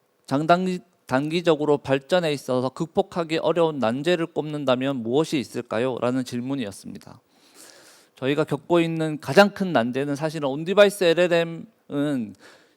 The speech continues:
지피티 수준의 대형 모델을 경험하고 있는 사용자의 기대치를 만족시킬 수 있는 만큼의 능력은 아직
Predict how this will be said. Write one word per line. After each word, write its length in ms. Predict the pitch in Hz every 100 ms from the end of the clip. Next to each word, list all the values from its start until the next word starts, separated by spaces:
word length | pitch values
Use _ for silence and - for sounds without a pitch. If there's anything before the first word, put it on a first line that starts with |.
| _ _ _ _ _ _
지피티 540 | - 156 - 226 226 220
수준의 640 | 180 - 202 185 190 175
대형 320 | 170 156 175
모델을 320 | 160 147 165
경험하고 560 | 165 143 160 170 156 151
있는 120 | 147
사용자의 480 | 147 190 190 185 156
기대치를 680 | - 143 165 - - 151 143
만족시킬 640 | 113 147 180 - 185 -
수 180 | 170 -
있는 220 | 156 147
만큼의 460 | 143 131 131 156 143
능력은 500 | 123 123 127 139 160
아직 240 | 123 127